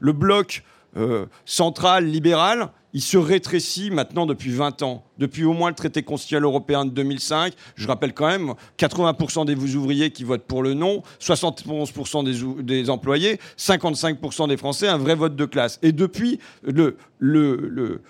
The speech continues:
le, le socle du bloc libéral ne fait que se rétrécir et aujourd'hui à vitesse accélérée entre, euh, la crise des retraites, la crise des gilets jaunes,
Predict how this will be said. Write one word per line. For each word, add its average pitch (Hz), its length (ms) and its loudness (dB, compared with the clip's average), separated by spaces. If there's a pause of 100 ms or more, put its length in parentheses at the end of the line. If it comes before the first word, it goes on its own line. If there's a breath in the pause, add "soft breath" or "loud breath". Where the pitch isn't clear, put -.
(140)
le, 107 320 -2
le 95 260 -8
socle - 480 0 (180)
du 127 80 -6
bloc 143 300 2
libéral 185 360 0
ne 175 80 0
fait 190 160 -4
que - 160 -4
se - 160 -2
rétrécir 190 600 -2
et 185 40 2
aujourd'hui 170 360 0
à 139 80 2
vitesse 139 360 -4
accélérée 139 640 -2 (220 loud breath)
entre, 160 380 0
euh, 160 300 4 (140 loud breath)
la 147 140 2
crise 156 260 -4
des 147 80 2
retraites, 151 500 0
la 151 120 0
crise 147 260 -4
des 143 120 2
gilets 139 300 0
jaunes, 160 360 0